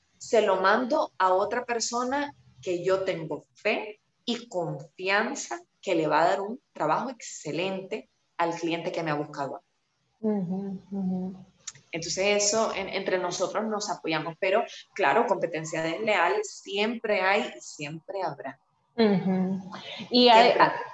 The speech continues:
Speaker 2: hay algo importante que tú mencionabas y es, yo creo que también en esta parte de servicios profesionales, uno tiene que saber qué tipo de cliente busca. No es que estemos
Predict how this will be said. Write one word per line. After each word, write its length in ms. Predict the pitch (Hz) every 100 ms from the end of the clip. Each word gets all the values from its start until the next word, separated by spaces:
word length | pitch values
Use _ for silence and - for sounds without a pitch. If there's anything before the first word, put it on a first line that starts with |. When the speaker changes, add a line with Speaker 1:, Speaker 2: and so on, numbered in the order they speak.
| - _ -
Speaker 2:
hay 160 | 240
algo 240 | 254 285 320
importante 640 | 277 262 - 262 262 285
que 240 | 285 262 -
tú 200 | 254 262
mencionabas 1160 | 269 277 269 277 247 226 233 277 302 320 311 -
y 180 | 247 226
es, 360 | 240 285 - - - - _ _ _ _ _ -
yo 300 | 214 240 254
creo 180 | 302 311
que 100 | 311
también 500 | 311 247 220 220 247
en 100 | 269
esta 280 | 285 285 277
parte 260 | 254 254 277
de 60 |
servicios 480 | 269 220 233 233 269
profesionales, 960 | 277 262 247 233 202 196 214 262 311 320 - - - -
uno 300 | 226 254 269
tiene 260 | 262 262 269
que 120 | 262
saber 540 | 247 233 220 247 - -
qué 260 | 254 247 -
tipo 320 | 269 262 285
de 200 | 262 214 -
cliente 440 | 202 196 190 214
busca. 540 | 247 339 269 - 139
No 320 | - 220 233 277
es 100 | 302
que 100 | 339
estemos 440 | 339 277 294 311